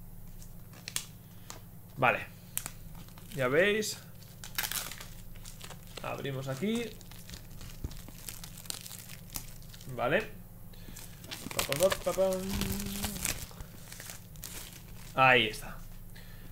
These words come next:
Vale, lo primero que vemos es esta tapita de aquí, ¿vale? Que viene junto a la parte de atrás.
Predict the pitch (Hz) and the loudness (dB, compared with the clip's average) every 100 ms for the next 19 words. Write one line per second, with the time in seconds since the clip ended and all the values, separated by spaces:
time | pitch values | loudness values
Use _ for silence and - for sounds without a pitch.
0 | - 165 135 123 131 143 196 214 220 226 | 10 12 12 12 10 10 12 12 12 12
1 | 233 247 202 185 - 175 165 175 160 170 | 12 10 8 8 6 2 6 6 8 6
2 | 165 156 147 190 - - - - 135 196 | 10 10 10 4 2 -6 -6 4 8 8
3 | - 139 139 151 151 143 147 135 127 127 | 8 8 8 6 6 6 12 12 12 12
4 | - 143 170 202 - - | 10 10 12 12 12 4